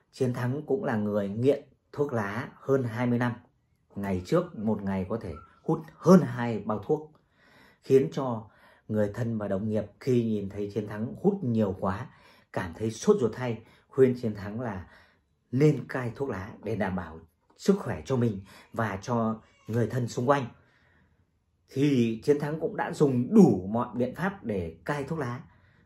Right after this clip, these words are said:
nhưng thật sự với các bác là chỉ được một thời gian ngắn thôi, lại thèm lại và hút còn nhiều hơn. Thì đang lúc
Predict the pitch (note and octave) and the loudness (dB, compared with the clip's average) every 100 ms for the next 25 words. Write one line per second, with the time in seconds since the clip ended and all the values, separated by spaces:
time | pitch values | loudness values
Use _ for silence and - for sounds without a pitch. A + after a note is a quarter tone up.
0 | - C3+ E3+ D#3 C#3+ - - _ _ - | -4 2 4 4 -2 -8 -16 _ _ -6
1 | B2 C3+ G2+ A2+ B2 D3 E3+ - G#2 F#2 | 0 2 2 0 -2 -2 -2 -4 -4 -6
2 | - - - - D3 B2 B2 A#2+ A2 C3 | -10 -18 -4 2 4 4 2 0 0 -2
3 | A#2+ A2 - C#3+ G#2 _ _ _ G3+ C4+ | -4 -6 -4 -6 -8 _ _ _ -4 -2
4 | - - A#3+ G#3 A3+ - - _ G#2+ F#2 | -2 -2 -2 -2 -4 -10 -20 _ -8 -8
5 | - A3 - A#2+ A2 G#2 C3 C3+ - - | -4 -2 0 0 2 2 2 0 -4 -20
6 | - - - - - - - - - - | -20 -20 -20 -20 -20 -18 -18 -16 -8 -2
7 | C3 F3+ F#3+ F#3+ G#3+ A#3+ | 2 4 6 6 6 6